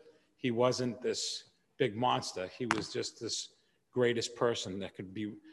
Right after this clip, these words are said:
that could reach, um, reach any kid. And it showed when he came back, uh, when he came back from Europe and started coaching basketball for Medford High School.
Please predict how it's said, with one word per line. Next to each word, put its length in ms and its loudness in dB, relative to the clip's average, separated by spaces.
that 160 -2
could 160 -6
reach, 500 -4
um, 500 -4
reach 240 -2
any 200 4
kid. 480 4
And 400 -4
it 160 -6
showed 340 4
when 120 -4
he 320 -6
came 240 2
back, 360 4
uh, 160 -2
when 100 -2
he 60 -4
came 200 0
back 240 4
from 120 -2
Europe 380 2
and 100 -6
started 360 -2
coaching 380 0
basketball 720 -2
for 100 -4
Medford 260 -2
High 140 0
School. 360 -6